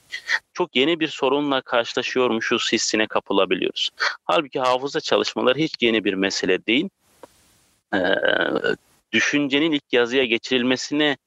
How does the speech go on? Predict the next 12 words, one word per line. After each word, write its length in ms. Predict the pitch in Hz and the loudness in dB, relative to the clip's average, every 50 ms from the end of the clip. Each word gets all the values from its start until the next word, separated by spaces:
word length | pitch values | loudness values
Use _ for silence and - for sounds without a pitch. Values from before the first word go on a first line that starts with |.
| _ _ _ _ _ _ 123 | _ _ _ _ _ _ 0
de 260 | 151 156 131 113 - - _ _ _ | 2 2 2 0 -4 -10 _ _ _
bu 220 | - - 95 110 113 | -14 -6 0 2 2
yana, 440 | 104 101 98 107 131 160 180 175 - _ _ | 2 2 2 0 0 0 0 -2 -6 _ _
e, 140 | - 113 107 | -2 0 2
izini 340 | 117 127 113 110 131 139 147 | 2 0 0 2 0 0 0
sürebileceğimiz 800 | - - 120 120 117 107 107 113 107 - 117 113 117 110 98 95 | -2 -2 0 0 0 0 0 -2 0 0 0 0 0 -2 -4 -2
bir 120 | 104 104 95 | -2 0 0
mesele 340 | 98 101 95 - 107 98 | 0 0 0 0 0 2
olarak 340 | 101 95 87 87 87 - - | 2 2 2 2 0 -2 -2
karşımıza 480 | - - 85 - - - - - 87 87 | -2 0 0 0 0 -4 0 0 -2 0
çıkıyor. 320 | - - - - - - - _ _ - - - - - - _ _ _ _ _ - | 0 -4 0 0 0 0 0 _ _ -18 -14 -10 -10 -10 -10 _ _ _ _ _ -2
E, 240 | 104 - - - | 0 0 0 0